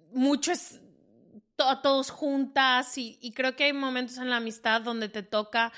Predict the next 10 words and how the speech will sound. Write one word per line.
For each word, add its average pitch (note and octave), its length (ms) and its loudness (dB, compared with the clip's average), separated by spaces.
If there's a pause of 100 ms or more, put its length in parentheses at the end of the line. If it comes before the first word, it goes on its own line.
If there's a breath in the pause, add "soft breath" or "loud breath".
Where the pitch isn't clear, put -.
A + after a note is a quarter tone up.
(220 loud breath)
no, D#4 180 2 (240)
donde C4 300 -2
te B3+ 120 -6
toca B3+ 320 -6
decir, C4+ 400 -2
"No A#3+ 300 -2
estoy C4+ 280 -4
de C4 40 4
acuerdo A#3+ 480 -2
contigo A#3 680 -6